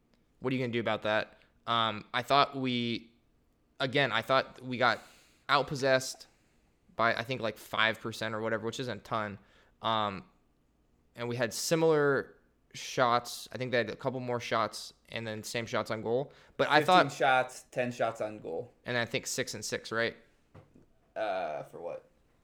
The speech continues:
Speaker 1: It was fifteen shots to ten shots and then six shots on goal each.
Speaker 2: Yeah, you're right. Uh, it
Speaker 1: Yeah.
Speaker 2: was ten, ten chances created to six chances created. Their, their X G was a little bit higher.
Speaker 1: So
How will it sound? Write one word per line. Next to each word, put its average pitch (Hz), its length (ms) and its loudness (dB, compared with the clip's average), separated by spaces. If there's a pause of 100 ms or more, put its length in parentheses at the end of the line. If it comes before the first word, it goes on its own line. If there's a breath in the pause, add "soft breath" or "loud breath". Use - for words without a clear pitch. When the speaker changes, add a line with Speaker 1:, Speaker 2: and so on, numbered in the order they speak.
Speaker 1:
It 131 80 -6
was 120 120 -4
fifteen 151 540 -2
shots 120 520 0 (120)
to 113 100 -14
ten 127 340 -6
shots 101 360 -4
and 113 140 -8
then 104 120 -8
six - 340 -6
shots - 320 -4
on 110 100 -6
goal 98 160 -6
each. - 280 -10 (260)
Speaker 2:
Yeah, 123 200 -8
you're 104 220 -8
right. 85 180 -8 (120)
Uh, 113 60 -6
it 113 160 -4
Speaker 1:
Yeah. - 80 -4
Speaker 2:
was - 160 -12
ten, 127 440 -4
ten 131 200 -6
chances 120 380 -10
created 104 440 -12
to - 60 -18
six - 320 -18
chances - 360 -20
created. 101 320 -14
Their, 123 260 2
their 123 160 -4
X 117 240 -8
G 113 140 -8
was 104 140 -14
a 107 60 -18
little 107 160 -14
bit 98 140 -16
higher. - 340 -14 (320)
Speaker 1:
So 135 480 2